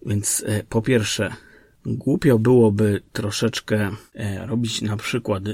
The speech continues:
pospolite wino stołowe w winnicy, która kosztowała nas jakieś grube, e, miliony, jeżeli nie miliardy euro.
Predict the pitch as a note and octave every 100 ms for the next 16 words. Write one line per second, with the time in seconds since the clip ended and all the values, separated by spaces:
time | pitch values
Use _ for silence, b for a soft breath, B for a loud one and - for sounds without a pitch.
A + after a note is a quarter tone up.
0 | - - A#2+ - A#2 B2 A#2+ A2+ C3+ B2+
1 | A2 - - A#2 A2 G#2 A#2 A2 A#2 A2+
2 | A2+ - A2+ G2+ - - A2 G#2+ G2+ G2+
3 | G#2 G#2+ G#2 A#2 A2 G#2+ G2 _ - G2+
4 | G2 G#2 A2+ A2+ A#2 G#2 G2 F#2+ G2 G2
5 | G2+ G2+ A#2+ A2 G#2 F#2+ F#2+ F2+ F2+ F2
6 | G2+